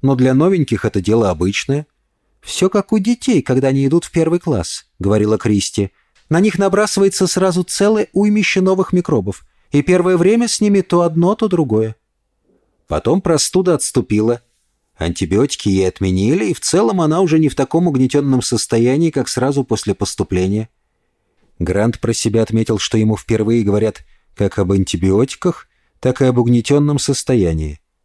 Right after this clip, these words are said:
Аппетит хороший, солярий посещает с видимым удовольствием, да и телевизор смотрит увлечённо. Одной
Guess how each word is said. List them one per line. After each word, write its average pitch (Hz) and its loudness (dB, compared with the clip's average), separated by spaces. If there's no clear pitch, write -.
Аппетит 170 0
хороший, 190 0
солярий 180 2
посещает 131 0
с - -4
видимым 120 4
удовольствием, 160 0
да 117 2
и 139 4
телевизор 147 2
смотрит 180 -2
увлечённо. 87 0
Одной 110 0